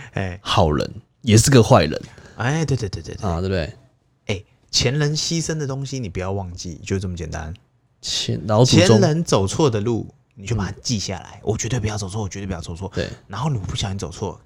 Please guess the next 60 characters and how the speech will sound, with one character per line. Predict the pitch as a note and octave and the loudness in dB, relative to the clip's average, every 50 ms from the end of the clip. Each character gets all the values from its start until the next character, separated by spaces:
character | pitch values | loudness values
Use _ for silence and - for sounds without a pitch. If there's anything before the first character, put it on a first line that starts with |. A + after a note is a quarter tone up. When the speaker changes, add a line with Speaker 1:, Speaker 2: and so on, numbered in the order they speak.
| _ - | _ -6
Speaker 1:
也 | G#2+ G#2 F#2+ | -2 -2 -2
记 | F2 - A#2 G2+ | 0 0 -2 -2
下 | - G#2 E2 D2 | -2 -2 -4 -4
来， | A#1+ A#1 F#2+ | -4 -4 -2
Speaker 2:
也 | G2 | 2
记 | A2 | 6
下 | A2+ - | 6 6
来。 | |
Speaker 1:
分 | G2+ G#2 | 8 8
享 | F#2+ E2 - | 6 4 4
给 | F#2+ F2+ | 0 -2
下 | - - A2 G2 F#2+ | 0 0 0 0 0
一 | |
个 | - A2 | -2 -4
创 | - - G2 F#2+ | -6 -6 -6 -4
业 | F#2+ F#2 | -2 0
的 | D3+ | 2
人。 | D#3 D3 C3 A2+ F#2 | 4 4 4 4 2
Speaker 2:
对， | E2 | 0
我 | G2 | 0
们 | G2 G2 G#2 | 0 0 2
就 | B2+ C3 | 4 4
是 | C3+ C#3 | 4 4
分 | B2 C3 B2 C3 | 4 4 2 2
享。 | B2+ - G#2+ - - _ _ _ _ _ | 2 0 -4 -6 -8 _ _ _ _ _
Speaker 1:
哎， | - F#2+ G2+ G#2+ G#2+ G#2 G2 F#2+ F2+ F2 | 0 2 4 4 4 4 2 0 0 2
Speaker 2:
我 | A2+ | 4
们 | A2+ C3+ | 6 8
就 | D#3 | 10
是 | E3+ D#3+ | 10 10
离 | C#3 B2+ B2 | 12 10 10
不 | B2 C3+ | 10 10
开 | C3 C#3 | 10 10
分 | C3+ - C3+ C3+ C3+ | 10 10 8 6 6
享 | B2 G#2+ | 6 2
的 | F2 | 0
频 | - - F2+ F2 | 0 -2 -2 -2
道。 | F#2 G2 F#2 - - - - - - G#3+ G#3+ - - D#4 A3+ | 0 0 0 2 4 6 6 8 10 8 8 8 8 4 4
Speaker 1:
<laughs> | - - - - B3 B3 A#3+ G3+ D#3+ - - | 2 -2 -6 -6 -6 -4 -4 -6 -8 -2 2
对。 | B2+ G#2 F#2 F2+ F2+ F2+ | 4 4 4 4 4 2
Speaker 2:
什 | F2 F2 G#2 | 2 2 4
么 | F#2+ | 6
都 | G#2+ A2+ | 8 8
离 | A2 G2 | 8 8
不 | F#2+ G2+ | 6 4
开。 | F2 G#2 E2+ | 4 2 2
Speaker 1:
然 | E2+ G2 | 2 2
后 | B2 B2 A#2+ A2 - - - - _ _ _ | 2 4 2 2 0 -2 -10 -20 _ _ _
这 | - C#3 | 0 0
系 | B2+ - - - C3 | 0 2 2 2 2
列 | A#2+ C3 B2+ A2+ | 4 4 4 4
听 | - - A#2 A#2 | 2 0 -2 -2
完 | G#2+ G2 | -2 -2
想 | G2 F#2+ E2 E2 | -2 -4 -6 -6
创 | E2+ - G2+ G2 G2 | -4 -4 -2 -2 -2
业， | G2 F#2+ F2 | -2 -2 -2
绝 | - - - F#2+ G2 | -2 -2 -2 -2 0
对 | A#2 A#2 G#2 | 0 0 0
支 | G2 G2+ F#2+ | 0 -2 -2
持。 | - - - | -4 -4 -6